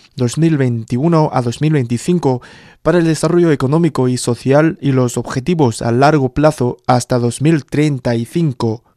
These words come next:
El Banco Popular de China, el central del país, inyectó el lunes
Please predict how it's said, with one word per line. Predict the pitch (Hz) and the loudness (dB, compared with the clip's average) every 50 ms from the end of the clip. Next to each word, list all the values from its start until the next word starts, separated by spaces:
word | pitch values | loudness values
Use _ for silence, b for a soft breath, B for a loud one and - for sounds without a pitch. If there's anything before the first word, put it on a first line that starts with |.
| _ _ _ _ _ _ _ _ _ _ _ _ _ _ _ _ _ _ - | _ _ _ _ _ _ _ _ _ _ _ _ _ _ _ _ _ _ -6
El | - 110 110 | -4 -2 0
Banco | 120 143 160 156 160 - | 2 2 2 2 2 2
Popular | - 120 113 120 131 147 147 | 2 0 2 2 2 4 4
de | 143 139 127 | 2 0 0
China, | - - - 160 160 156 147 139 127 123 | -2 -2 -2 0 0 0 0 0 -2 -2
el | 120 120 - | -2 -4 -4
central | - 123 117 117 - 156 160 156 131 117 | -4 -4 -4 0 2 2 4 4 4 2
del | 120 120 120 | 0 -2 -2
país, | 120 - 127 131 156 175 151 120 - - | -2 0 0 2 2 2 0 -2 -4 -6
inyectó | - 127 127 127 131 127 - - - 170 175 - - | -6 -4 0 0 0 0 -2 -2 0 2 2 2 2
el | 131 135 123 120 131 | 0 2 2 2 2
lunes | 151 170 175 151 120 107 104 - - - | 2 2 2 2 0 -2 -4 -6 -10 -18